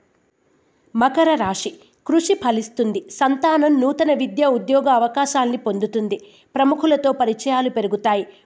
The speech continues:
ఉద్యోగులు ఇంక్రిమెంట్లు, పదోన్నతులు పొందుతారు. మకర రాశివారు లక్ష్మీ తామర వత్తులతో దీపారాధన చేయడం, శ్రీ గణేశ భుజంగ స్తుతిని పఠించడం శ్రేయస్కరం.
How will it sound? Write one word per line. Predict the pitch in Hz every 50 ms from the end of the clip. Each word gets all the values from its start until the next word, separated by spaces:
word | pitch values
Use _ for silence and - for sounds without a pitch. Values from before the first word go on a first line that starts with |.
| _ -
ఉద్యోగులు | 233 220 190 196 320 320 302 285 294 302
ఇంక్రిమెంట్లు, | 285 247 247 240 - 302 294 294 285 269 262 262 277
పదోన్నతులు | 285 277 262 233 202 240 277 294 294 285 269 240 233 240
పొందుతారు. | 254 247 254 220 196 190 202 208 233 214 208 208 208 - - _ _ _ _ _ _ _ _ _ _ _ _ _ _ _ _ _ _ _ - 226
మకర | 233 254 262 262 330 330 339
రాశివారు | 330 277 233 226 226 - 277 254 254 254 247
లక్ష్మీ | 247 240 240 240 - - 320 330
తామర | 320 320 302 311 302 320 320
వత్తులతో | 302 285 277 277 269 254 254 254 247 233 226
దీపారాధన | 185 208 214 208 - 262 269 262 269 262 262 262 269 277
చేయడం, | 269 269 285 277 277 277 277 311 330
శ్రీ | 330 - - 285 220 247
గణేశ | 247 254 277 302 302 330
భుజంగ | 240 214 247 - 269 277 294 302
స్తుతిని | 302 302 - 294 - 285 277
పఠించడం | 269 - 226 - 233 233 226 - 247 220 226 240
శ్రేయస్కరం. | 233 - 247 226 190 190 202 196 - - 226 208 202 -